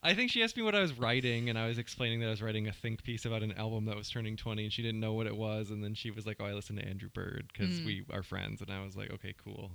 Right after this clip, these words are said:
Speaker 1: I'm gonna keep writing about this emo album that's twenty, and I'm in my late thirties."
Speaker 2: Beautiful. <laughs>
Speaker 1: 'Cause
Speaker 2: Teach
Speaker 1: I
Speaker 2: their own.
Speaker 1: Yeah,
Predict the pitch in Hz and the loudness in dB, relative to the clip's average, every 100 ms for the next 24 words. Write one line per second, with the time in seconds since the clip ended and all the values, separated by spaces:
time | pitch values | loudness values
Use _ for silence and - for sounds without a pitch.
0 | - 101 101 - 110 104 101 104 101 - | -10 -10 -8 -8 -4 -2 -2 -2 -4 -4
1 | 117 107 104 98 98 101 101 101 101 - | 0 2 2 2 0 0 -2 -2 -6 -8
2 | - 107 98 101 98 104 101 104 101 98 | -2 0 2 2 2 4 4 2 -2 0
3 | 104 - - 104 101 - - 104 107 - | -2 -4 -4 -6 -4 -6 -6 -6 -6 -8
4 | - - - - - - - - - - | -10 -12 -16 -16 -16 -16 -12 -6 -6 -6
5 | - 220 185 175 226 285 - - 127 269 | -2 4 4 4 4 4 2 0 4 4
6 | - 240 185 165 180 127 123 110 101 | 4 0 0 2 4 6 8 6 4